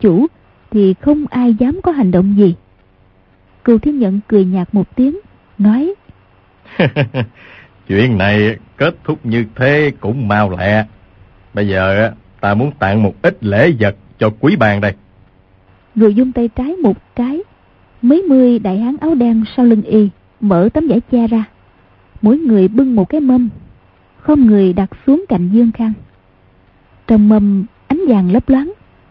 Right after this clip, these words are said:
Speaker 1: đều là những thứ kim ngân châu báu. Quần cái thấy họ đột nhiên đưa vàng ngọc ra, lại càng kinh ngạc. Cừu Thiên Nhận nói:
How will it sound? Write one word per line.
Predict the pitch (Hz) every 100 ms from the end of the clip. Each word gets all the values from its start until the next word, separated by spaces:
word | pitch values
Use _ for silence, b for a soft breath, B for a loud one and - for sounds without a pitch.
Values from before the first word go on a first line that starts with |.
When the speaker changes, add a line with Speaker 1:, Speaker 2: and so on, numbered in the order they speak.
| _ 214
Speaker 1:
đều | 220
là | 208
những | 196 202
thứ | 240 302 403 -
kim | 277 262
ngân | 254 240 -
châu | 220
báu. | 208 254 370 _ _ _ _ _ _ _ _ -
Quần | 233 208
cái | 240 262 339
thấy | 370
họ | 285 185 180 202 -
đột | 214 180 226
nhiên | 240 233 220
đưa | 277
vàng | 214 185
ngọc | 190 -
ra, | 254 247 - _ _ _ -
lại | 202 196 233 - -
càng | 233 220 214
kinh | 294 294
ngạc. | 233 196 - _ _ _ _ _ _ _ _ _ _ -
Cừu | 220 208 202
Thiên | 277
Nhận | 247 185
nói: | 190 226